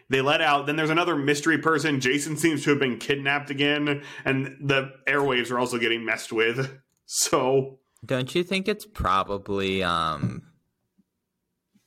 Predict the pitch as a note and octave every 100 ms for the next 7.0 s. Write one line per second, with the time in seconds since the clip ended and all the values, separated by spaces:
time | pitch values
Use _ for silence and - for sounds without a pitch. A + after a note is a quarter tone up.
0 | _ _ G#2 G2+ F2+ D#2 D#2+ - F#2+ F#2
1 | F#2+ - _ _ _ _ _ _ _ _
2 | _ _ _ _ _ _ C#3+ D3+ D3+ D3+
3 | D3+ E3+ D#3 F3+ G3 G#3 F#3 F3 F3 E3+
4 | D#3 C#3 B2 C#3 C#3+ D#3 C#3+ D3+ D3+ C#3+
5 | D3 C3 B2+ - - C#3+ C#3 A2 G#2 G#2
6 | A2 G#2+ A2 G#2 G2+ - G#2+ G#2 C#3 C#3+